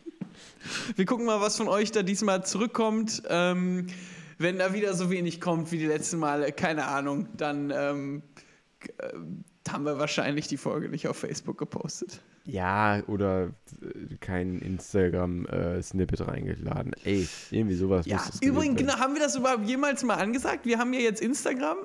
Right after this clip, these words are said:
Speaker 1: Ähm,
Speaker 2: Ja.
Speaker 1: da könnt ihr euch unser Video angucken von vor ein paar Monaten.
Speaker 2: Aber das ist auch spitze, weil das ist ein kurzer Ausschnitt aus einer Episode. Und das ist eigentlich, ähm, ich weiß gar nicht, ob wir überhaupt noch mehr Videos da hochladen sollen, weil das ist schon so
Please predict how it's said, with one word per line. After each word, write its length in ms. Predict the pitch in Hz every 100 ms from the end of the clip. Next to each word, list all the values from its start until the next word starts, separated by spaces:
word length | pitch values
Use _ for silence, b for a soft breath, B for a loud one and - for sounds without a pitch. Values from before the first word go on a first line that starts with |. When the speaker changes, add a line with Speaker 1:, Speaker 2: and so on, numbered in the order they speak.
| -
Speaker 1:
Ähm, 240 | - 208 214 226 220
Speaker 2:
Ja. 60 | 175
Speaker 1:
da 120 | 220
könnt 260 | 220 254 240
ihr 120 | 233
euch 200 | 220 226
unser 260 | 220 214 214
Video 220 | 220 240
angucken 520 | - 247 254 233 240
von 240 | 254 214 226
vor 320 | 226 214 214 214
ein 160 | 226 208
paar 180 | 226 214
Monaten. 560 | 208 214 220 - 196 220 B B B B - - _ - - - - _ - b b _ _
Speaker 2:
Aber 220 | - 110
das 200 | 117 135
ist 180 | 143 135
auch 140 | - 113
spitze, 520 | - 131 - 107 92
weil 120 | 95
das 140 | 95 127
ist 160 | 117
ein 60 | -
kurzer 340 | 139 139 -
Ausschnitt 440 | 120 117 - 120 -
aus 200 | 113 113
einer 120 | 110
Episode. 600 | - 107 104 120 123 127 B B B B B B B -
Und 260 | 107 98
das 240 | 104 92 -
ist 160 | -
eigentlich, 680 | - 95 95 101 98 - - -
ähm, 500 | 98 95 90 90 90
ich 200 | 98 -
weiß 200 | - 98
gar 100 | -
nicht, 80 | 101
ob 120 | 90
wir 80 | 101
überhaupt 500 | 95 101 95 98 -
noch 160 | 95 90
mehr 240 | 95 90
Videos 320 | 95 95 92
da 100 | -
hochladen 500 | 95 92 95 90 82
sollen, 180 | - 87
weil 80 | 90
das 140 | 95
ist 80 | 98
schon 220 | - 95 90
so 140 | 92